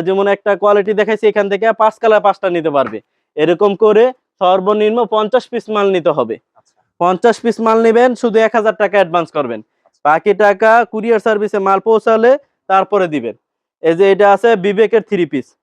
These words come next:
Speaker 1: ফুল বডি গর্জিয়াস কাজ করা, আরি কাজের থ্রি পিস, দাম রাখবো মাত্র সাতশো টাকা করে।
Speaker 2: আচ্ছা।
Speaker 1: এই যে আরি কাজের থ্রি পিস, এটা হলো জামা, এই যে সুতি সালোয়ার, এই যে ওড়নাটাও থাকবে ফুল বডি আরি কাজ করা।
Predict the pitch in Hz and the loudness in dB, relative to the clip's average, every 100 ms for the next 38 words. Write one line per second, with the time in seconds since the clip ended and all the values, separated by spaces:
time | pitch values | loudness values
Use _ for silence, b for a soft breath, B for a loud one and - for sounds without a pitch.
0 | _ _ _ _ 196 208 190 208 214 202 | _ _ _ _ -4 -2 0 2 2 2
1 | 202 180 190 - 175 - 175 117 - _ | 0 0 -2 0 -2 0 -2 -2 -6 _
2 | _ _ _ _ _ - 160 190 202 202 | _ _ _ _ _ -4 0 0 2 0
3 | 202 202 214 208 208 254 208 202 196 202 | 0 -2 -2 -4 -2 -2 0 -2 0 0
4 | 196 185 220 208 202 226 220 220 208 220 | 0 0 0 0 0 0 0 0 0 0
5 | 185 175 147 117 - _ _ _ _ _ | 2 2 0 -6 -10 _ _ _ _ _
6 | - 170 170 175 165 175 202 208 202 202 | -2 0 2 2 2 2 2 0 0 0
7 | 196 208 185 190 185 190 202 220 226 _ | 0 0 0 0 2 0 2 0 0 _
8 | _ _ _ 156 165 - 185 190 - 185 | _ _ _ -10 -8 -6 -8 -6 -2 0
9 | 196 214 233 - _ _ _ _ - 165 | 2 2 0 -6 _ _ _ _ -2 0
10 | 170 175 190 202 190 220 233 226 208 214 | 2 2 2 0 2 2 2 0 0 0
11 | 208 208 196 190 180 175 180 - 151 | 0 0 2 2 2 2 -2 -2 -6